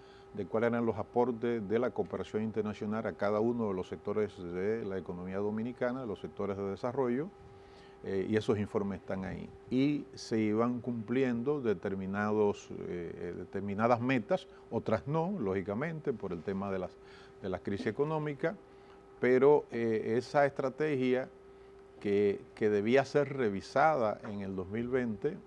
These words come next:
no, no se hizo, pero, lógicamente, que en este contexto completamente diferente, que lo que hace es que se suma a la,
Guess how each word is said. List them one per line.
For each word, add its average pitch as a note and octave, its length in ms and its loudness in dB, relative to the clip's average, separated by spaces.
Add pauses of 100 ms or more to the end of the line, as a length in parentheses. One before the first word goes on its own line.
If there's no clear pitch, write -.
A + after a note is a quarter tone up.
(520)
no, F2 160 -8
no F#2+ 180 -10
se B2+ 220 2
hizo, C#3 360 0 (680)
pero, A2 320 6
lógicamente, B2+ 680 2
que G#2+ 100 0
en G#2 160 0
este C3+ 280 -2
contexto C#3 760 -4 (400)
completamente A#2+ 1400 2
diferente, G#2+ 720 0 (840)
que G2+ 140 2
lo G2 140 0
que G2+ 100 2
hace B2 280 4
es A#2+ 40 -10
que A2+ 140 0
se G#2+ 140 -2
suma C3 520 0
a G#2+ 120 0
la, F2+ 240 -2